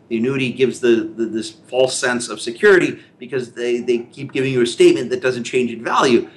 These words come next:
But in reality, it's changing in value dramatically, and the rate of return you're gonna get over a ten-year period is much, much lower than owning U S equities.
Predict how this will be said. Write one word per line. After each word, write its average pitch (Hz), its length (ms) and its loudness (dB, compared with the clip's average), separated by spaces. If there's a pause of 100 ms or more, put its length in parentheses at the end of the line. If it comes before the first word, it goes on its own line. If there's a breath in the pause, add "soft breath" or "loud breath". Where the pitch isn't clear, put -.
(120)
But 123 80 -8
in 120 80 -4
reality, 147 600 2
it's 127 200 -4
changing 135 320 -6
in 120 100 -6
value 120 240 0
dramatically, 123 600 -2
and 113 120 -2
the 104 60 -6
rate 123 180 4
of 117 100 0
return 139 340 -6
you're 120 100 -6
gonna 110 160 -2
get 110 240 -4
over 110 220 -4
a 110 80 -6
ten-year 117 320 -8
period 131 440 4 (220 loud breath)
is 113 140 -8
much, 123 280 0
much 120 220 -6
lower 120 360 2
than 110 180 -4
owning 110 260 -2
U 110 120 -4
S 110 140 -6
equities. 131 560 -2